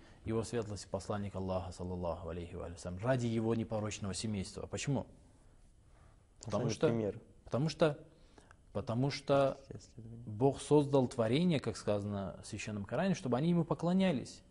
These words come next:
Speaker 1: А если бы не и, не они,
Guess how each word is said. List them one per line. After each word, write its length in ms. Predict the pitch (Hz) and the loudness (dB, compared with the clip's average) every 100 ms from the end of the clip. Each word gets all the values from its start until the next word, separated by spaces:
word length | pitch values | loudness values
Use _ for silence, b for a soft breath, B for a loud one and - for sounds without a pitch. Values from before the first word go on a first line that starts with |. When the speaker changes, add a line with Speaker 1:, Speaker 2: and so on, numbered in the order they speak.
| - - - - - - - - - b b b b b | -20 -20 -20 -20 -20 -20 -20 -20 -20 b b b b b
Speaker 1:
А 100 | - | -4
если 360 | 113 143 151 147 | 4 6 6 4
бы 120 | 139 | 4
не 280 | 147 160 143 | 6 6 4
и, 340 | - 165 185 - | 2 2 2 2
не 180 | 117 | 2
они, 520 | 117 117 147 208 208 | 4 4 2 0 -2